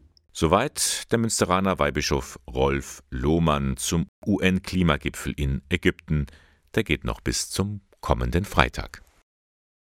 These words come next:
Der zehnte Dezember ist ein festes Datum im Kalender, denn dieser zehnte Dezember ist der internationale Tag der Menschenrechte. Und an diesem Tag wird auch wieder der Deutsche Menschenrechtsfilmpreis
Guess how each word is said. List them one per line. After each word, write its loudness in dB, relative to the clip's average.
Der 4
zehnte 2
Dezember 2
ist -4
ein 0
festes 0
Datum -2
im -2
Kalender, 0
denn -2
dieser 0
zehnte 0
Dezember 0
ist 2
der 2
internationale 0
Tag -4
der 4
Menschenrechte. -4
Und 2
an 2
diesem 2
Tag 0
wird 0
auch -2
wieder 4
der 2
Deutsche 0
Menschenrechtsfilmpreis 0